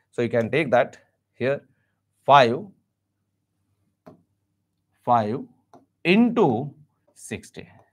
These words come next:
Why? Minute we have to convert into second. So if I cancel this zero and this zero, or two ones are two, three is a, so here two into ninety-eight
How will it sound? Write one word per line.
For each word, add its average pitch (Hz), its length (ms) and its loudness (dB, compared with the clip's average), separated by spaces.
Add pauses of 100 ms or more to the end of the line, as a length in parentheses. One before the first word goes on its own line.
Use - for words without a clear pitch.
(800)
Why? 135 220 0 (440)
Minute 180 420 2 (320)
we 135 100 -6
have 135 180 -2
to 139 60 -8
convert 110 340 -6
into 302 340 -6 (180)
second. - 380 -16 (920)
So - 120 0
if 185 220 2
I 175 260 6 (260)
cancel 147 360 -2
this 139 180 -6
zero 135 300 -2
and 139 240 0
this 120 180 -8
zero, 117 300 -8 (840)
or 117 200 2
two 143 200 -8
ones 131 400 2
are 175 200 0 (460)
two, - 280 -10 (420)
three 110 180 -6
is 104 120 -8
a, 156 140 -10 (380)
so - 180 -10
here 143 340 -4 (800)
two 180 400 -4 (220)
into 156 800 -4
ninety-eight 135 1040 -6